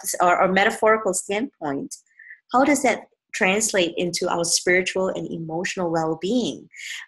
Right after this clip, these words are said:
Um, you know, when we feel like there's just no sunshine, you know,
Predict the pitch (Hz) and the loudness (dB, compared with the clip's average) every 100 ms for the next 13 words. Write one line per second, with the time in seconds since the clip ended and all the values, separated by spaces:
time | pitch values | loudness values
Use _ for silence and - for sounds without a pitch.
0 | - 165 170 175 - 208 190 190 190 180 | -4 -2 -2 -6 -4 0 2 2 0 0
1 | 170 196 233 - - - 226 214 170 156 | -2 -4 -4 -6 -12 -4 2 4 2 0
2 | 160 165 _ - - _ 165 165 160 - | -4 -10 _ -20 -20 _ -4 -4 -6 -18
3 | _ _ _ 170 170 185 - 185 185 175 | _ _ _ -6 -4 -2 -2 -2 -2 0
4 | 170 165 147 160 185 _ _ _ _ _ | 0 0 -2 -6 -14 _ _ _ _ _
5 | _ 160 165 180 | _ 0 0 -2